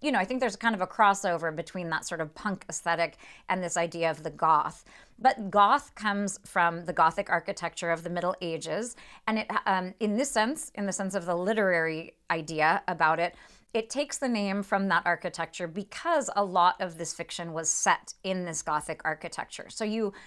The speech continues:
you know, imagine, like, the dark and stormy night, and you can just, you can just re-, see, right, popping up right there, like, the old castle.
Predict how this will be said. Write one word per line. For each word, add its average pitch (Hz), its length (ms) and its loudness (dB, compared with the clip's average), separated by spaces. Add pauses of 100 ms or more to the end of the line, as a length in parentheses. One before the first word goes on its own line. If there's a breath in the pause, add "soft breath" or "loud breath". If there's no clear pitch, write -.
(120)
you 233 100 -2
know, 220 100 0
imagine, 214 640 2 (600)
like, 202 220 2
the 196 100 -2
dark 190 260 2
and 196 100 0
stormy 185 380 -2
night, 180 320 0
and 185 220 0 (240 loud breath)
you 196 120 -4
can 196 220 0
just, 196 340 -6
you 208 120 -8
can 226 140 -4
just 220 180 -6
re-, 226 180 -6
see, 240 440 -4
right, 220 260 0
popping 240 300 4
up 240 160 0
right 220 180 -2
there, 226 200 4
like, 180 240 -2
the 185 100 -4
old 196 280 2
castle. 190 560 -2